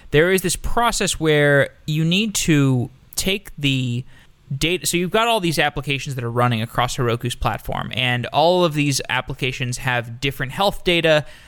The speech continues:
That health data needs to get piped to, uh, essentially a separate system that can analyze the application from the outside looking in and say, "Okay, this application needs to be scaled." And this is kind of a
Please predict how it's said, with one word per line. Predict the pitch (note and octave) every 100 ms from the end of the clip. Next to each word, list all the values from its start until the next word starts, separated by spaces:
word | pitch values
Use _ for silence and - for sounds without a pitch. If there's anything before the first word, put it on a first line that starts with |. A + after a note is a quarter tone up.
| - -
That | E3+ A3
health | A#3 A3 G3+
data | E3+ E3+ D#3
needs | C#3+ D3 -
to | C#3+
get | C#3 -
piped | - E3+ E3 - - - -
to, | D#3 C3+ B2+ - - -
uh, | - - C#3+
essentially | D#3 F#3 E3 B2+
a |
separate | B2+ F#3+ E3 -
system | F3+ - C#3
that | B2+
can | C3 A#2
analyze | D#3 F3 E3+ C#3+ C3 A#2+ A#2+ - - - - _
the | C#3+ C3+ B2+
application | G#2+ D3 D#3 D3+ C#3+ C3+
from | C3+
the | B2+
outside | D3 C#3+ D#3 C3
looking | C#3 C#3 C3
in | C#3+ C3+
and | A#2
say, | - B2+
"Okay, | - E3 - C3
this | C#3 F3
application | E3+ E3 F3 D3+ C#3
needs | B2+ C3 -
to | C#3
be | A2+ A#2+
scaled." | - - G2 D#2+ - - - - -
And | - C#3+ C#3 C3+ C3 C3 - -
this | - C#3 E3+ -
is | D3+ C3+ C3 B2+ - _ _ - - _ D3+ -
kind | E3
of |
a | C3+